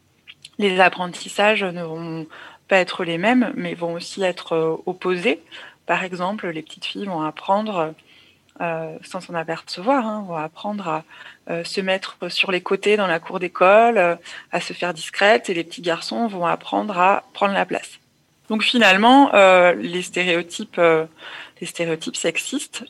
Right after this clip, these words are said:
organisent les inégalités qu'on connaît ensuite, euh, à l'âge adulte. Si je prends l'exemple, euh,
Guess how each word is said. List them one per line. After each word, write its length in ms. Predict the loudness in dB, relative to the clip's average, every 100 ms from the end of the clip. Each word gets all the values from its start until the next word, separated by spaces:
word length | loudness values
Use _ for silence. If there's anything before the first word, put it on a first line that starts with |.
| 2
organisent 720 | 2 4 2 2 2 0 -2 -4
les 320 | -2 -2 -2
inégalités 800 | -4 -4 -2 -2 -2 -4 -4 -4 -6 _ -20 -20 -20 _ -10
qu'on 160 | -8
connaît 280 | -4 -2 -2
ensuite, 500 | -2 -4 -6 -6 -2
euh, 220 | 2 2 0
à 80 | -2
l'âge 240 | 0 0
adulte. 500 | -2 -4 -8 -10 -14 -14 -20 -20 -20
Si 220 | -10 -6
je 80 | -4
prends 160 | -2
l'exemple, 500 | -2 -4 -4 -4 -4 -4
euh, 280 | -2 -2